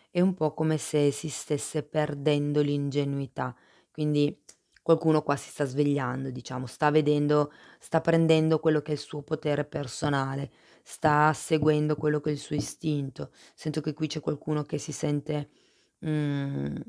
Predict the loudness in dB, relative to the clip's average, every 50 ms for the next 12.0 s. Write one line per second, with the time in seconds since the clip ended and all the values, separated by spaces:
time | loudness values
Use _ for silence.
0 | -16 _ _ _ _ _ _ _ _ _ _ _ _ _ _ _ _ _ _ _
1 | _ _ _ _ _ _ -16 -12 -10 -8 -6 -2 0 2 2 4 2 2 2 2
2 | 2 4 6 6 4 4 4 4 6 6 6 6 6 6 6 4 2 -2 0 2
3 | 4 4 4 4 2 2 4 4 4 4 4 2 2 0 -2 -4 -4 -4 -4 -4
4 | -4 -4 -4 -6 -6 _ -2 -2 -2 -2 -4 -8 -10 -10 -8 -4 -2 0 0 0
5 | 0 -2 -4 -6 -10 _ _ _ _ _ _ _ _ _ _ _ _ _ _ _
6 | _ -16 -12 -8 -6 -2 0 0 0 0 -2 _ _ _ _ _ _ _ _ _
7 | _ -16 0 4 6 6 6 6 4 2 4 4 4 2 2 2 4 4 6 4
8 | 4 2 0 -4 -4 _ -6 -4 0 2 2 2 2 2 0 2 2 4 4 4
9 | 4 4 4 2 0 0 0 -2 -2 -2 -2 -2 -2 -4 -4 -6 -8 -8 -10 -6
10 | -2 2 4 4 4 4 4 2 2 0 -2 -2 -2 -2 -2 -4 -4 -8 -10 -10
11 | -8 -6 -6 -6 -6 -8 -8 -6 -6 -6 -6 -4 0 4 4 6 6 4 2